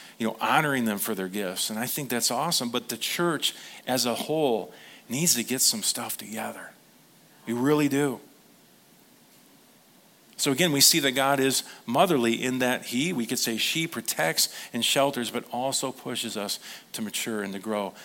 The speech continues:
Number two, say number two. We see God as a human mother,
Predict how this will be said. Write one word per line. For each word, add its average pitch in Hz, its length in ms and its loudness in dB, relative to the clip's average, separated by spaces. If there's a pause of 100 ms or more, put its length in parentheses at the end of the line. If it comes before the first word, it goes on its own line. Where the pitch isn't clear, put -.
(180)
Number 120 260 2
two, 120 260 0
say 117 180 2
number 113 240 0
two. 110 340 -2 (1300)
We 131 100 -2
see 120 240 4
God 123 340 4
as 110 380 2
a - 120 -8
human 120 560 -4
mother, 107 380 -2